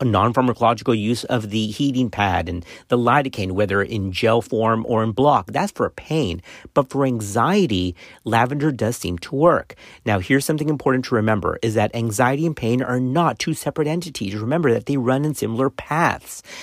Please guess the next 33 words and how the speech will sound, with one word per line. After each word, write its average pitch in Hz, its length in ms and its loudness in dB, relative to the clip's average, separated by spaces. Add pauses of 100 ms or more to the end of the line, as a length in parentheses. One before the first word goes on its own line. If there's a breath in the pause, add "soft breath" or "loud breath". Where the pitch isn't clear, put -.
(100)
So - 160 2
if 123 80 2
a 127 60 2
patient 180 340 0
comes 143 200 0
in 143 120 2
and 123 100 0
they're 104 120 -2
very 139 320 -4
high 131 340 2
anxiety, 107 920 0 (360 loud breath)
then 156 300 2
that's 147 240 2 (100)
obviously 196 340 2
gonna 135 160 0 (200)
spill - 720 2
over 139 360 6
because 120 360 -2
of 117 100 -2
the, 107 120 -2
the, 110 160 -2
the 98 160 0
gated 131 420 2
responses 120 580 -2
are 98 140 -4
very 95 120 0
similar. 110 540 -2 (340 soft breath)
It's 131 120 -8
gonna 147 160 0
translate 170 640 -2
over 113 260 2
to - 200 -12
pain. 107 540 -4